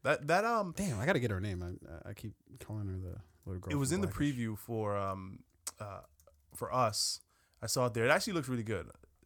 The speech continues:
Speaker 1: Would I see it in theaters? Probably not.
Speaker 2: Nah.
Speaker 1: Red, I would red box it though.
Speaker 2: Yeah,
Speaker 1: Definitely
Speaker 2: yeah.
Speaker 1: would red box it.
Speaker 2: Um, yeah. Let's see. What's her name? What's her name? Damn, I, I wanna get this girl's name before, uh,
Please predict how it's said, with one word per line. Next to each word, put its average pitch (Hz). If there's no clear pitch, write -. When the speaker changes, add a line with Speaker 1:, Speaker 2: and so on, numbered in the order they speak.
Speaker 1:
Would 156
I 151
see 175
it 160
in 139
theaters? 165
Probably 196
not. 123
Speaker 2:
Nah. 123
Speaker 1:
Red, 151
I 143
would 127
red 113
box 107
it 107
though. 107
Speaker 2:
Yeah, 104
Speaker 1:
Definitely 101
Speaker 2:
yeah. 104
Speaker 1:
would 104
red 104
box 110
it. 165
Speaker 2:
Um, 104
yeah. 101
Let's 98
see. -
What's 117
her 113
name? 82
What's -
her -
name? -
Damn, -
I, -
I -
wanna 151
get -
this -
girl's 101
name 98
before, 90
uh, -